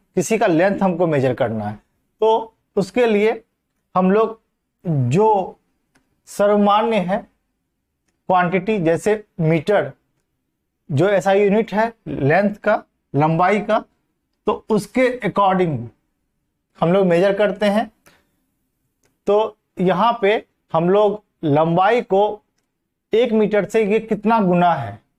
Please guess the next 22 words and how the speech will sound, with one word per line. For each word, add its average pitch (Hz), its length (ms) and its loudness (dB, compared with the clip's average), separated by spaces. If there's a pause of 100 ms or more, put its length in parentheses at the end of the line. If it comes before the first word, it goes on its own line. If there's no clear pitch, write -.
(100)
जैसे 147 220 -2
किसी 202 480 -4
भी 214 100 -2
चीज़ 196 200 -2
को 214 100 -2
मेजर 180 300 2
करने 196 260 0
के 196 100 -2
लिए 202 140 2
एक 175 80 -4
मीटर 175 280 0
होता 202 320 2
है, 220 120 -2 (480)
तो 190 60 0
मीटर 190 360 2
स्केल 226 240 -2
से 220 80 -4
हम 214 80 0
लोग 226 140 2
मेजर 190 380 2
करते 214 280 -2
हैं, 226 180 -2